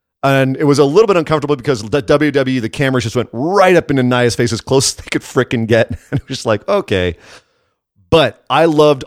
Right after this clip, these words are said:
all of this because, in addition, it feels like they're working towards a Nia face turn, possibly to have her face Alexa at WrestleMania. That's my suspicion. And if this is the, the tack they're going with it, this, this angle,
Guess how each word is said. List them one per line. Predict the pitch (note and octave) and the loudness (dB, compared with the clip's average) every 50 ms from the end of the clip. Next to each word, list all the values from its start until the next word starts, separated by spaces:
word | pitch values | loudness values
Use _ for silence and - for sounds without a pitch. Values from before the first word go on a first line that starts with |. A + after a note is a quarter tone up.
| _ _ _ - | _ _ _ -2
all | A#2+ B2 B2+ C3+ B2+ | 2 2 2 2 2
of | B2 G#2+ F#2 | 0 -2 -6
this | G2 F2+ - | -8 -10 -10
because, | - - C3 - - - - A#3 C4 B3+ D3 G#2+ G#2 A2+ - - - _ _ _ _ _ _ | -10 -10 -10 -10 -6 -2 0 2 2 2 2 0 -2 -6 -8 -12 -14 _ _ _ _ _ _
in | - C#3+ | -4 -2
addition, | C3 A#2 F#2+ - - - - A2+ G2 G2+ - - | -2 0 0 0 0 0 0 -4 -6 -8 -6 -4
it | D#3+ - - | -6 -6 -6
feels | _ _ _ - A#3 A#3+ C4+ C#4 G#3+ D#3 | _ _ _ -6 -4 -2 -2 -2 -2 -2
like | B2+ A2+ F#2 F2+ - - _ _ - | -2 -2 -2 -2 -4 -8 _ _ -8
they're | G#2+ B2 E3 F3+ | -2 0 0 0
working | D#3+ B2+ C3 D3+ E3 - F#3+ G3+ G3+ | 2 2 2 0 0 0 -2 -6 -4
towards | - G3+ F3 B2+ G#2 G2 G2 G#2 A#2 A#2+ - - - | -6 -6 -4 -2 0 0 0 0 0 -2 -4 -4 0
a | C#3 C#3 | 2 2
Nia | C3+ B2+ B2 B2 B2+ B2+ B2 A2 | 4 4 4 4 4 4 2 2
face | - _ - G#3+ A#3+ B3+ - - | 0 _ -2 0 0 0 -2 -4
turn, | - - A#2 F#2 D2+ - - _ _ _ _ _ _ _ _ _ - | -4 -4 -4 -4 -4 -8 -12 _ _ _ _ _ _ _ _ _ -6
possibly | - - A#3+ C4+ C4 - G#3 C#3 A#2+ A#2 B2+ | -2 0 0 2 2 0 0 0 2 2 2
to | C3 D3 | 2 2
have | A#2 A#2 A#2 A2+ A#2 - | 2 2 2 2 2 0
her | B2 C3+ | -2 -4
face | C#3 - - A#2 G#2 G#2 G#2+ G#2+ - - - _ _ _ _ - | -4 -2 -2 0 0 0 0 -2 -4 -6 -8 _ _ _ _ 0
Alexa | - A#2+ A#2 B2 B2+ C#3 - - B2+ B2 | 0 2 4 4 2 2 2 0 0 0
at | B2+ | 0
WrestleMania. | B2+ A2 G2+ F#2+ - A#2 A2 A2+ D#3 F3+ E3+ C3+ G2 E2 - | -2 -4 -4 -4 -2 -2 -2 0 0 0 0 0 -2 -4 -2
That's | - D#3 E3 F3 - - | 0 0 0 0 -2 -4
my | C#3+ D3 D#3 | -4 -4 -4
suspicion. | D3+ - C3+ - - - E3+ D#3+ - - D#2+ - - _ _ _ _ _ _ _ - | -4 -6 -8 -4 -2 0 0 0 -2 -6 -10 -10 -14 _ _ _ _ _ _ _ -2
And | B2+ C3 | 0 0
if | B2+ F2+ | 2 2
this | D#3+ F#3+ - | 2 0 0
is | G3+ E3+ | -2 -2
the, | D3 D3 D3 C3+ | 0 2 2 2
the | B2 B2+ B2+ | 2 0 -4
tack | A#2+ - - E3+ E3+ F3 - | -4 -4 -4 -4 -4 -4 -2
they're | - B2 | -4 -4
going | G2 F2 C#3 F3+ B3 C#4 A#3+ D#3 | -2 0 0 2 2 2 0 -2
with | A2+ G2 F#2 | -2 -4 -4
it, | G#2 - | -4 -2
this, | B2 C3 - | -2 -2 -2
this | - B2+ A2+ - | -2 -2 -2 -2
angle, | - C#3 F3+ A3+ G#3 C3 G2 F#2 - | -4 -4 -2 0 0 0 0 -2 -4